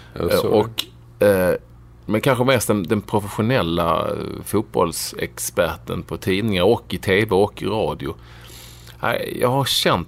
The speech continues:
Speaker 2: sen några år tillbaka att, att kritiken exempelvis då mot, nu talar vi om fotboll,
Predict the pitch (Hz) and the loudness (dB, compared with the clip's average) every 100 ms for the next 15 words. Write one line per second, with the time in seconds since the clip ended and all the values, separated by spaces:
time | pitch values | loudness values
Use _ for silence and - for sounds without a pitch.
0 | - - - - 110 123 139 117 127 104 | -8 -12 -8 -2 2 2 2 2 0 0
1 | - 92 92 - - - - - - - | -2 -2 -2 -8 -18 -18 -20 -20 -20 -20
2 | - 101 - - - 127 117 - - 120 | -8 -8 -8 -14 -6 -4 -6 -6 -4 -2
3 | 90 - 92 90 - 110 - 135 139 117 | -4 -4 -4 -4 -6 -8 -4 -4 -4 -4
4 | 98 - 110 87 87 - - - 101 92 | -4 0 0 0 -6 -10 -18 -12 -6 -4
5 | 92 92 85 87 95 107 - 82 | 0 0 0 -2 -2 -2 -2 -4